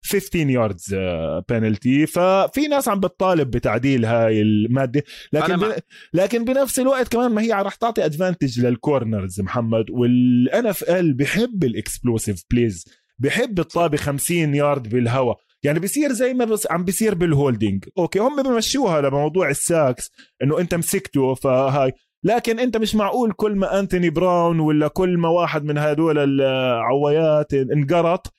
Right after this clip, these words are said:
Speaker 1: يروح يمسك اللاعب لأنه عارف إنه، آه، انقرط. و-، بحكي لك، يعني، أوكي، يمكن خمستاشر يارد عقوبة كافية، لكن فيجوالي مش حلوة. يعني، أنت ضيعت علينا رمية كتير مهمة.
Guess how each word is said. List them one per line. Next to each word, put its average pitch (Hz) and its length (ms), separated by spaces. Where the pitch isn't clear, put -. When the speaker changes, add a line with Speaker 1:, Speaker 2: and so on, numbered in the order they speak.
Speaker 1:
يروح 180 240
يمسك 185 400
اللاعب 165 400
لأنه 156 280
عارف 151 360
إنه، 123 280
آه، 92 1120
انقرط. 156 420
و-، 156 180
بحكي 151 260
لك، 180 180
يعني، 139 160
أوكي، 185 280
يمكن 208 180
خمستاشر 196 500
يارد 208 200
عقوبة 175 380
كافية، 151 680
لكن 165 380
فيجوالي 156 600
مش 160 200
حلوة. 127 300
يعني، 127 240
أنت 196 140
ضيعت 185 560
علينا 175 800
رمية 160 840
كتير 175 300
مهمة. 147 400